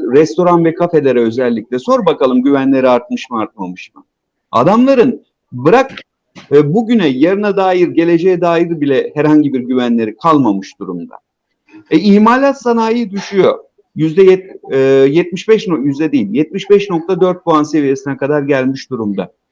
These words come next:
Yüzde yüzlük bir kapasitenin, yani sadece yetmiş beş. E,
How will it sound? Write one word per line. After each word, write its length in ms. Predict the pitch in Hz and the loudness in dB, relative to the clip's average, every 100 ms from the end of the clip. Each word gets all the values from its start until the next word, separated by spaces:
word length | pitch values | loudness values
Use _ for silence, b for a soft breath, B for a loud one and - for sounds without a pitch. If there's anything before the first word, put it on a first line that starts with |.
| _ _ _ _ _ _ _ _ _ _ | _ _ _ _ _ _ _ _ _ _
Yüzde 400 | 131 165 202 208 | -2 0 0 2
yüzlük 420 | 233 202 233 - | 0 0 -4 -4
bir 140 | 190 - | -4 0
kapasitenin, 760 | 180 165 156 - 151 220 226 _ | 0 2 0 2 0 0 -8 _
yani 220 | 175 165 165 | 0 0 2
sadece 320 | 196 160 185 | 0 0 2
yetmiş 440 | 175 165 165 - | 0 0 -4 -2
beş. 240 | 156 151 _ _ _ _ _ _ _ _ _ - _ _ _ _ _ _ - | -2 -2 _ _ _ _ _ _ _ _ _ -20 _ _ _ _ _ _ 2
E, 400 | 196 208 214 | 4 6 4